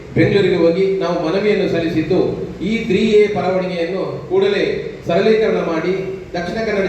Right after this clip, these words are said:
ಜಿಲ್ಲೆಯಲ್ಲಿ ಒಂದು ಈ ಭೂಪ್ರದೇಶವು ಗುಡ್ಡಗಾಡು ಪ್ರದೇಶವಾಗಿ ಕೂಡಿದ್ದು ಇಲ್ಲಿ ಒಂದು ಕೃಷಿಯನ್ನು ಮಾಡಬೇಕಾದ್ರೆ ಆ ಮುರ ಇಟ್ಟಿಗೆಯನ್ನು ತೆಗೆಯದೆ ಯಾವುದೇ ಕೃಷಿಯನ್ನು ಅಭಿವೃದ್ಧಿಪಡಿಸಲು ಸಾಧ್ಯವಿಲ್ಲ.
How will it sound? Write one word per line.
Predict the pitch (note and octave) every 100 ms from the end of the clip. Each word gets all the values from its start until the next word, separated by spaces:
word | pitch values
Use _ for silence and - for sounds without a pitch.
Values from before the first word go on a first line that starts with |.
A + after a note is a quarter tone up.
| F3+
ಜಿಲ್ಲೆಯಲ್ಲಿ | F3+ F3 F3 F3 F#3+ - - - D3+
ಒಂದು | - F#3+ B2+ - - - -
ಈ | F#3 F3+
ಭೂಪ್ರದೇಶವು | G3 G3 G3+ F#3+ F#3 E3+ F#3+ - -
ಗುಡ್ಡಗಾಡು | E3 G3 G3 F#3+ F#3+ F3
ಪ್ರದೇಶವಾಗಿ | F3+ E3+ F#3 E3+ E3 D#3+
ಕೂಡಿದ್ದು | F3 F3+ F3 F3+ F3 - - - -
ಇಲ್ಲಿ | F#3 G3+ D#3 C#3 B2 - - D#3+
ಒಂದು | F3+ F#3+
ಕೃಷಿಯನ್ನು | F#3 - A3 G#3+ G3+ E3+ - - - D3+
ಮಾಡಬೇಕಾದ್ರೆ | F#3 F#3 F3 D#3+ D#3+ F#3 - - - - D#3 E3+
ಆ | - -
ಮುರ | G3+ G#3 G3
ಇಟ್ಟಿಗೆಯನ್ನು | G3 F#3+ F#3 E3 E3+
ತೆಗೆಯದೆ | E3+ F#3+ F#3 D#3+
ಯಾವುದೇ | D#3+ F#3 F#3+ D#3+ -
ಕೃಷಿಯನ್ನು | - G3+ F#3 F3+ D3+
ಅಭಿವೃದ್ಧಿಪಡಿಸಲು | F3+ F#3+ G3 - - E3 D3
ಸಾಧ್ಯವಿಲ್ಲ. | D#3 F#3+ F3+ F3+